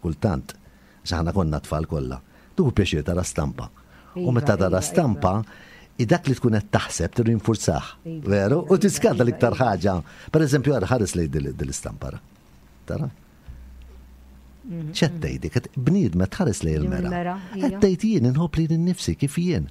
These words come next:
Speaker 2: Just the way I, ekku,
Speaker 1: Just
Speaker 2: ekku.
Speaker 1: the way I am.
Speaker 2: Kif jien,
Speaker 1: Hawn
Speaker 2: ekku,
Speaker 1: xi ħadd
Speaker 2: ekku.
Speaker 1: perfett fid-dinja. Hawn xi ħadd perfett.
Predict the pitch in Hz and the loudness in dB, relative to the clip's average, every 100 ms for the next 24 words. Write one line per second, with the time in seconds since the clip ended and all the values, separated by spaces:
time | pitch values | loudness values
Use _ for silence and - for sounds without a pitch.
0 | - 185 170 185 190 202 196 - 175 247 | -6 -8 -6 -6 -4 -6 -8 -8 -2 0
1 | 214 147 180 190 185 196 220 247 196 208 | 0 4 4 4 2 2 0 0 0 -2
2 | 180 185 - - 180 160 - 80 - 120 | -4 -2 0 2 0 0 -2 -2 0 0
3 | - 87 104 101 85 - _ - - _ | -2 0 2 2 0 -6 _ -20 -20 _
4 | - 151 - 73 - 73 - 131 - | -2 0 0 -2 -2 -4 -2 -2 -4